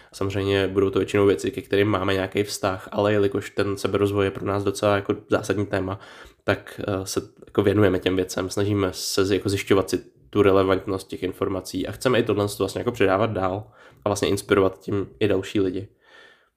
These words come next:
Budou tam nějaký praktický rady a techniky a proč byste to třeba měli zkusit, takže to může být, jak říkám, nějaká ta inspirace.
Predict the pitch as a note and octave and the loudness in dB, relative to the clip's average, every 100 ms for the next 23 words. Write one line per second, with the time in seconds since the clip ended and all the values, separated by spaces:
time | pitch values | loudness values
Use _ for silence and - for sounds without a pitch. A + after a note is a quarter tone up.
0 | - - - G#2+ - A#2 A2 - A2 - | 0 2 6 4 2 -2 -4 -4 -10 -2
1 | A#2+ G2+ A#2+ B2+ A#2 A2 - - _ G#2+ | 2 2 4 2 4 0 -2 -8 _ -8
2 | - A#2 A#2 A2 G#2+ A2 - - - - | -2 -4 -2 -4 -4 -8 -16 -20 -4 2
3 | A2 G2+ - - - - - - G2+ G2+ | 2 0 -6 -14 -12 -10 -6 -4 -2 0
4 | G#2+ G#2 A#2 - A#2 - A2 A2 - G2 | 2 4 2 0 -2 2 2 2 -10 -10
5 | G#2 G#2 G2 G#2 G#2 G2+ - F#2+ G#2 G2+ | -8 -6 -4 -2 2 2 0 -8 -8 -4
6 | G2+ F#2+ - G2+ - G2+ - G#2 - G2+ | -4 -4 -6 -8 -6 -4 -2 -4 0 0
7 | G#2 G#2+ G2 | 0 -4 -6